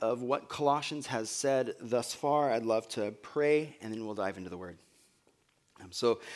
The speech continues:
in the book of Colossians, uh, t-, this is a New Testament book. It's written after the death and resurrection of Jesus. It's written by, uh, a guy, the Apostle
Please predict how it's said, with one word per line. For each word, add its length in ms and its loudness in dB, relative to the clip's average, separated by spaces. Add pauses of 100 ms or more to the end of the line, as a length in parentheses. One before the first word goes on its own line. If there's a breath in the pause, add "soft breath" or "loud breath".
(160 loud breath)
in 140 2
the 60 4
book 220 6
of 120 -2
Colossians, 840 4 (420 loud breath)
uh, 200 0 (100)
t-, 160 -8
this 140 -2
is 100 -2
a 160 10
New 240 6
Testament 560 2
book. 260 6
It's 160 -4
written 280 0 (140)
after 460 6
the 140 2
death 540 4
and 200 -2 (280 loud breath)
resurrection 640 4
of 100 -2
Jesus. 420 2
It's 160 -6
written 280 -2
by, 420 6
uh, 280 0
a 80 -6
guy, 280 4
the 140 0
Apostle 600 4